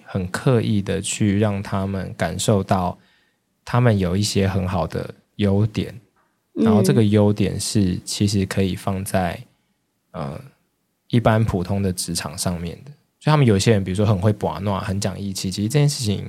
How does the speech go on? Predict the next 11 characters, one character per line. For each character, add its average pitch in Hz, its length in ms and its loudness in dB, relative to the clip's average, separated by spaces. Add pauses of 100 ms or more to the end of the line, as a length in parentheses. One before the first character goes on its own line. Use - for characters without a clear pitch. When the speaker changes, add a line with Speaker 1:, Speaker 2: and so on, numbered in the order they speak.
Speaker 1:
你 - 420 -10 (880)
放 131 180 2
在 131 100 4
业 123 260 4
务 110 160 4
这 110 60 2
种 90 120 -4
工 92 220 -6
作 95 180 -4
的 - 80 -12
话， - 280 -8